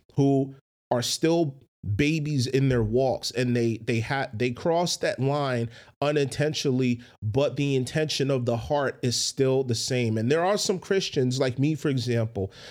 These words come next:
whenever someone had disagreed with me, and I'll take this time to be transparent to gain your, in an attempt to gain your trust. Whenever someone disagreed with me, I would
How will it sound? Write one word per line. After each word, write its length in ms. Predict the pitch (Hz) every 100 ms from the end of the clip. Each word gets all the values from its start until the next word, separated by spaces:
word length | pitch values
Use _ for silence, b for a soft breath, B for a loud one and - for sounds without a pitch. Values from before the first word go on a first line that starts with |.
| B
whenever 400 | 120 147 175 180
someone 520 | - 185 180 180 170
had 180 | 151 113
disagreed 640 | 156 143 160 117 147 202
with 220 | 165 139
me, 100 | 147
and 100 | 139
I'll 200 | 139 151
take 260 | 147 151 143
this 180 | 143 -
time 280 | 143 131
to 80 | 123
be 120 | 120
transparent 760 | 117 - 113 101 - 127 127 - B B -
to 100 | 107
gain 320 | 127 127 123
your, 100 | 117
in 140 | 123
an 120 | 123
attempt 380 | 110 - 123 120
to 120 | -
gain 300 | 95 113 120
your 140 | 113 107
trust. 480 | - 123 104 - - B B B
Whenever 360 | 123 151 185 202
someone 480 | - 190 190 175
disagreed 640 | 151 170 - 135 151 175 160
with 220 | 135 117
me, 440 | 123 143 165 208 - B B B B -
I 120 | 156
would 180 | 180 170